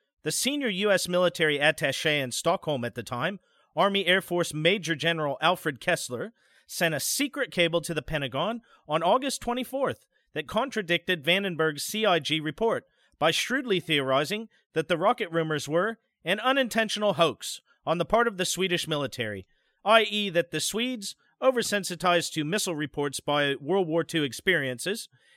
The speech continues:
had frightened themselves into believing that the new objects, which in his opinion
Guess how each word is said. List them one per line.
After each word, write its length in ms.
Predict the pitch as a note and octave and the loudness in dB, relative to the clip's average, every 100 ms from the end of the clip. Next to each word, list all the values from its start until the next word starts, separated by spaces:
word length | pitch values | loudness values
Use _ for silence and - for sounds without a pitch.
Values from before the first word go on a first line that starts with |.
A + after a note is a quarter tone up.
| - | -6
had 120 | A3 | -6
frightened 320 | - D4+ A3+ A3 | 2 2 4 -2
themselves 520 | G#3 - G3 F#3+ - | -4 0 0 0 -4
into 280 | G3 G3 F3+ | -6 -4 -4
believing 540 | D#3+ D#3+ D3 D3 C#3 - | 0 0 0 -2 -4 -2
that 160 | E3 | 0
the 80 | F#3 | 0
new 180 | A#3+ A3+ | 2 4
objects, 640 | F3 C#3 D#3 - - - | 4 4 0 0 -6 -6
which 220 | E3 F3 E3 | -2 0 0
in 160 | D#3 | 0
his 220 | E3+ A#3+ | 2 2
opinion 480 | F#3 D#3 C#3 C#3+ D3+ | 0 -4 -4 -4 -6